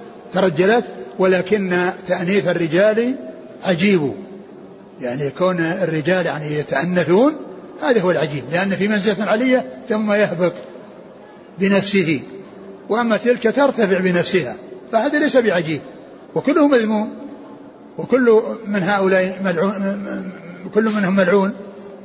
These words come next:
ولكن فرق بين هذا وهذا، لأن هذا هبوط من مكانة عالية إلى سفل، وهذه ترتفع من سفل إلى علو، فهذه أخف، المرأة يعني أخف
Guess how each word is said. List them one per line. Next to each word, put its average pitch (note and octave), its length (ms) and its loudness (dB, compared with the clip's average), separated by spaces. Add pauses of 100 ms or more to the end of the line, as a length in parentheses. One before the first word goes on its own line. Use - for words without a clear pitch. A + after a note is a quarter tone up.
(760)
ولكن E3 320 0
فرق C4 280 2
بين B3 240 4
هذا A#3 280 2
وهذا، G3 380 2 (800)
لأن F3+ 220 -2
هذا F3+ 360 0
هبوط A#3+ 400 4 (880)
من G3 160 0
مكانة F#3+ 540 0
عالية F#3 320 2
إلى F#3 120 4
سفل، C4+ 340 2 (920)
وهذه A3 480 4
ترتفع G#3+ 440 2
من F3+ 120 0
سفل G#3+ 280 0
إلى G3+ 260 2
علو، E3 320 4 (1500)
فهذه F3 520 0
أخف، F#3+ 240 -2 (1400)
المرأة F3 340 0
يعني D3+ 240 -4
أخف G3+ 240 0